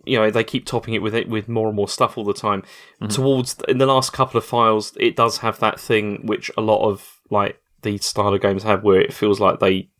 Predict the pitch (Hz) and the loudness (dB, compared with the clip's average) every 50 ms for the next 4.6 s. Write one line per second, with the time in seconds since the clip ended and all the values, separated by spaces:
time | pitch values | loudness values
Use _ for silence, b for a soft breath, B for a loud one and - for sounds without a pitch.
0 | _ _ - 95 92 - - 107 92 95 92 - _ _ _ _ _ _ _ - | _ _ -2 -2 -2 0 2 2 2 2 0 -6 _ _ _ _ _ _ _ -6
1 | - 95 - - - - - - - - - - 104 95 - 92 90 87 92 - | -4 -2 -2 -4 -6 -10 -14 -10 -10 -8 -2 0 0 0 0 0 -2 0 -2 -2
2 | - _ _ _ _ _ _ _ _ _ - - 98 - - 87 85 - _ _ | -2 _ _ _ _ _ _ _ _ _ -6 -6 -6 -4 -6 -8 -8 -10 _ _
3 | _ - 113 113 - 170 - - 202 - 107 101 95 - - - 139 127 104 123 | _ -4 -2 0 0 0 0 -2 -2 2 2 2 2 2 0 -2 -2 0 0 -2
4 | 107 123 120 107 104 110 117 113 120 120 110 | 2 4 4 4 4 4 2 2 2 0 -2